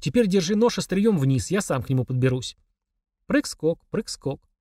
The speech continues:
Чинарский нащупал лезвие и подвел под него веревку, которая стягивала запястье. Освободить их оказалось не так-то трудно. Плечи и предплечья тоже были привязаны к стулу. Впрочем, веревка уже дала слабину.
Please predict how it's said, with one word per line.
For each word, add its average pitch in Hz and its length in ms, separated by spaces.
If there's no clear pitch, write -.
Чинарский 156 440
нащупал 143 460
лезвие 160 340
и - 40
подвел 143 340
под 143 160
него 151 140
веревку, 214 420
которая 139 320
стягивала 123 460
запястье. 131 640
Освободить 214 520
их 233 120
оказалось 185 500
не 147 100
так-то 135 320
трудно. 131 440
Плечи 147 340
и - 20
предплечья 139 600
тоже 151 260
были 147 180
привязаны 123 520
к - 40
стулу. 120 420
Впрочем, 240 360
веревка 165 400
уже 139 160
дала 127 260
слабину. 147 500